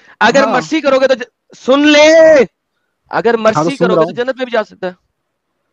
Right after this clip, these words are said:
Speaker 2: अगर तो, उसने तौबा की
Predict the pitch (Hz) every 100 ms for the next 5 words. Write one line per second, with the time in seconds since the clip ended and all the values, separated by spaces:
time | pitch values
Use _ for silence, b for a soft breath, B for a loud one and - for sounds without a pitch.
0 | _ _ _ _ _ _ _ _ _ _
1 | _ - 156 - 160 175 202 185 170 214
2 | 214 254